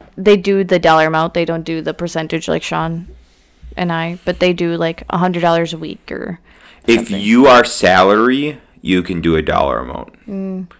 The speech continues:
Speaker 2: If you're not salary, I highly, highly, highly recommend against it.
Speaker 1: It's just so easy to fall behind when you
Speaker 2: It's easy to fall behind.
Speaker 1: Yeah.
Speaker 2: And, and usually, when you do a dollar amount and you work more overtime, you get more hours,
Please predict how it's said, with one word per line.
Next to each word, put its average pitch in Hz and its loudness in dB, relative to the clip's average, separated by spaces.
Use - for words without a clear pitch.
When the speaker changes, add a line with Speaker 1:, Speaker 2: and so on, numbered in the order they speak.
Speaker 2:
If - -4
you're 90 0
not 82 -2
salary, 85 0
I 78 -6
highly, 87 -2
highly, 85 -4
highly 85 -2
recommend 76 -10
against 52 -14
it. - -12
Speaker 1:
It's - -6
just 277 2
so 214 6
easy 196 4
to 190 2
fall 175 4
behind 165 -2
when 165 -4
you 165 -4
Speaker 2:
It's - 0
easy 107 0
to 113 2
fall 90 4
behind. 87 -4
Speaker 1:
Yeah. 113 0
Speaker 2:
And, - -10
and 104 0
usually, 147 0
when 107 -2
you 107 2
do 117 2
a 120 6
dollar 113 6
amount 147 -2
and 113 -4
you 104 0
work 113 -2
more 117 0
overtime, 127 0
you 120 -2
get 110 0
more 110 2
hours, 117 4